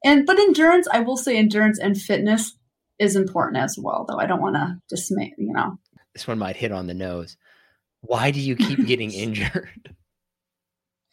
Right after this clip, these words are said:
Speaker 1: Um, because I like to live a, a dangerous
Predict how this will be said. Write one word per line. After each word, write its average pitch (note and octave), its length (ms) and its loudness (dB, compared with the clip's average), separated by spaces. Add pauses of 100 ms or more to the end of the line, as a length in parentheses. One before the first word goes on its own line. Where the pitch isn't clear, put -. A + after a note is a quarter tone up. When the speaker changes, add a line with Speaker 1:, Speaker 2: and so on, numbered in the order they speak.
(760)
Speaker 1:
Um, C4 440 8
because D4 320 2
I C#4+ 160 8
like C#4+ 240 4
to D#4 120 0
live B3 420 4
a, G#3+ 280 2 (520)
a A3 140 4
dangerous A3+ 1000 2